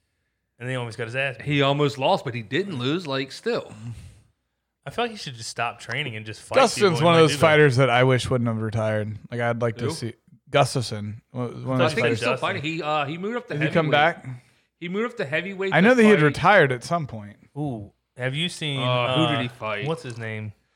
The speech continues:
Speaker 2: He moved up to heavyweight and fought somebody and lost.
Speaker 3: Well, that's not very good.
Speaker 1: Did he?
Speaker 2: Yeah, yeah.
Speaker 1: He
Speaker 2: He, he
Speaker 1: moved
Speaker 2: took
Speaker 1: up,
Speaker 2: a
Speaker 1: did
Speaker 2: heavyweight
Speaker 1: he?
Speaker 2: fight. It might have been Verdum. He might have beat Verdum.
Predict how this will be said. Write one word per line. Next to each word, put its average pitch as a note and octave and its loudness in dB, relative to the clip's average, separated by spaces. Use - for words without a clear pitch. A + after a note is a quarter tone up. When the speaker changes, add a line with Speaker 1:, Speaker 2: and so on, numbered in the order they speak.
Speaker 2:
He G#3+ -4
moved A3+ 2
up C#4 2
to G#3+ 0
heavyweight F3+ 2
and C#3+ -8
fought D3+ 2
somebody C3 0
and A2 -8
lost. G2 -8
Speaker 3:
Well, A#2+ -6
that's C#3 -4
not G#2 -4
very F#2+ -10
good. G#2+ -8
Speaker 1:
Did C#3 -12
he? A#2+ -10
Speaker 2:
Yeah, G#2 -12
yeah. B2 -6
Speaker 1:
He B2 -8
Speaker 2:
He, C3 -6
he B2 -8
Speaker 1:
moved B2 -6
Speaker 2:
took C#3 -4
Speaker 1:
up, C#3 -2
Speaker 2:
a C#3+ -2
Speaker 1:
did C#3 -4
Speaker 2:
heavyweight C3+ -4
Speaker 1:
he? - -16
Speaker 2:
fight. G#2 -12
It B2 -6
might C3 -2
have F3+ -4
been E3+ -6
Verdum. C3+ -8
He D#3 -8
might G3+ -8
have F#3+ -12
beat E3 -10
Verdum. A2 -10